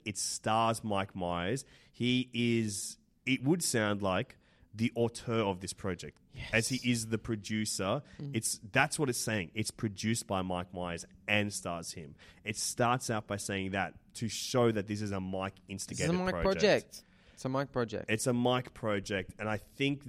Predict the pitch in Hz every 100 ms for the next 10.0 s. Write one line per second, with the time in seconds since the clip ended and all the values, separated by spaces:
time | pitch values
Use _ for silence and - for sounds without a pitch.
0 | 110 113 117 113 - - - _ _ _
1 | - 120 104 117 117 107 - 117 101 -
2 | 101 92 90 82 64 - - 113 104 -
3 | 110 117 110 120 135 - - - _ 127
4 | 110 101 107 104 98 - - 107 110 113
5 | 104 101 98 95 - 95 92 98 101 92
6 | 95 - - 82 76 65 - - 117 117
7 | 107 - _ _ - - - - - 127
8 | 160 - - - 165 185 202 196 - 175
9 | 170 156 151 135 131 135 127 117 117 120